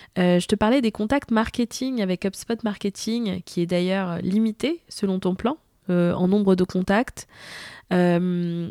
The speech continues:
mais tu as aussi des contacts commerciaux, euh, qui, eux, euh, ne sont pas, euh, limités, en fait. Et en f-, ça, ça correspond aux personnes qui ne t'ont pas encore donné l'autorisation de leur envoyer du contenu marketing.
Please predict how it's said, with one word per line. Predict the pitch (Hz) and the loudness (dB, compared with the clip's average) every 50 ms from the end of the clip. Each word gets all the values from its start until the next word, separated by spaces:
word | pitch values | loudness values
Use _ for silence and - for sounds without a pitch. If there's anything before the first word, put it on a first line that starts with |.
| - - | -6 -2
mais | 190 240 277 | 0 0 0
tu | - - 240 | 2 2 2
as | |
aussi | 226 220 - - | 2 2 2 0
des | 294 220 | -2 -2
contacts | - - 214 214 302 311 - - 208 | -2 -4 -6 -4 -4 -6 -4 -6 -6
commerciaux, | 202 - _ - 311 302 277 269 247 - - - - - 233 254 311 - _ _ _ _ - - - - - - - _ - | -6 -6 _ -4 -2 0 -2 -2 -4 -6 -10 -10 -6 -4 -4 -4 -4 -6 _ _ _ _ -20 -20 -20 -20 -20 -20 -18 _ -2
euh, | 175 180 180 175 175 180 180 180 | 0 2 4 4 4 4 2 2
qui, | - - - - 202 - - _ - | 0 -6 -10 -8 -8 -8 -8 _ -2
eux, | - 233 254 254 262 277 269 - - | -2 0 0 0 0 -2 -4 -2 0
euh, | 202 202 196 190 196 | 0 2 2 2 2
ne | 190 196 190 | 2 0 0
sont | - - - - 190 185 190 - | -2 -4 -8 -6 -6 -6 -6 -4
pas, | - 247 262 277 285 277 254 226 | -2 0 0 2 2 2 2 2
euh, | 214 208 | 4 4
limités, | 214 214 240 240 240 247 240 - - 247 247 233 | 4 4 2 2 2 0 -2 -4 -2 -2 -2 0
en | 208 185 | -2 -4
fait. | - - 185 190 - - | -4 -4 -4 -4 -2 -2
Et | 185 175 | -2 -2
en | 170 185 | -2 -6
f-, | - - _ _ _ _ | -8 -12 _ _ _ _
ça, | - - - 180 180 175 - _ _ - | -14 -8 -4 -4 -4 -4 -6 _ _ -10
ça | - - 180 | -6 -6 -6
correspond | - - 262 254 240 208 - - _ - 214 226 254 294 294 - - - - - - - _ | -2 0 0 2 2 0 -2 -6 _ -8 -6 -4 -4 -6 -8 -10 -18 -20 -20 -20 -20 -10 _
aux | - 190 | -2 -2
personnes | - - - 247 240 - - - - 233 240 262 269 | 0 2 0 0 0 -2 -8 -2 0 0 2 2 0
qui | 240 - - | -2 -2 -2
ne | 208 202 | -2 -2
t'ont | 202 - 196 196 | -2 -2 -2 -4
pas | - - 240 240 | 0 -2 -2 -2
encore | 233 214 214 208 - - 226 220 214 - | 0 -2 -2 -2 -2 -2 -2 -2 -2 -4
donné | 196 196 220 220 220 233 233 233 | -2 0 0 0 2 0 0 0
l'autorisation | 220 214 220 - 220 208 202 202 196 185 185 - - 277 | 0 0 0 0 0 0 0 0 0 -2 -4 -4 -6 -4
de | 240 | -4
leur | 202 185 | -2 -4
envoyer | 185 180 196 240 247 | -4 -4 -4 -4 -4
du | 208 185 | -6 -10
contenu | - - - 262 233 - - 269 | -12 -8 -10 -10 -8 -6 -4 -4
marketing. | 240 226 220 226 233 - _ - 226 - - - - 214 254 269 214 165 | -2 -2 -2 -4 -6 -8 _ -8 -8 -8 -8 -10 -8 -6 -4 -2 -2 -2